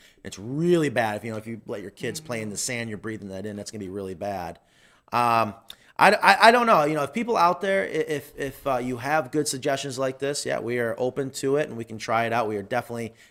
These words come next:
Speaker 1: not the experts yet, but we are working on it. And this is why I can't wait with Shelly. Uh, you know, again, I was talking this morning. She's already sending me pictures and videos. And she does have, she said she doesn't think the deep litter system's gonna work.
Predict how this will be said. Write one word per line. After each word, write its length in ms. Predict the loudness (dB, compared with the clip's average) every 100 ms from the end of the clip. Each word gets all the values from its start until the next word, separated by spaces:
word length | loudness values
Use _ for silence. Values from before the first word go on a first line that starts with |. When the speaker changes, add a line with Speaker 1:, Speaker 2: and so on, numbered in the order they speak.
| _
Speaker 1:
not 200 | -2 -2
the 100 | 0
experts 280 | -2 -4 -4
yet, 140 | -4 -4
but 60 |
we 160 | -4 -2
are 160 | -4 -6 -16 -8
working 380 | -6 -4 -6
on 180 | -4 -4
it. 100 | -4
And 80 | -6
this 100 | -6
is 60 | -2
why 120 | -4
I 60 |
can't 340 | -4 -6 -4 -2
wait 320 | 0 0 -2
with 120 | -4
Shelly. 600 | -2 6 6 6 2 -4 -8 _ -20 _
Uh, 160 | -2 -2
you 120 | -2
know, 100 | -4
again, 300 | -4 -4 -4
I 60 | -4
was 80 | -2
talking 160 | -2 -2
this 120 | -4
morning. 160 | -4 -6
She's 140 | -6
already 160 | -6 -4
sending 240 | -6 -6
me 80 | -8
pictures 300 | -10 -10 -10
and 80 | -8
videos. 420 | -6 -4 -4 -6 -10 -18 -20 -20 0
And 180 | 2 2
she 340 | 0 0 -4 -6 -10
does 380 | -8 -4 -4
have, 800 | -2 -4 -4 -2 0 -2 -6 -16 _ _ _ _
she 240 | -14 -8 -4
said 420 | -2 0 -2 -6
she 180 | -10 -6
doesn't 320 | -2 0 -2
think 160 | -8 -8
the 80 | -8
deep 240 | -8 -6
litter 140 | -4 -4
system's 320 | -4 -6 -8
gonna 160 | -8 -6
work. 340 | -6 -10 -18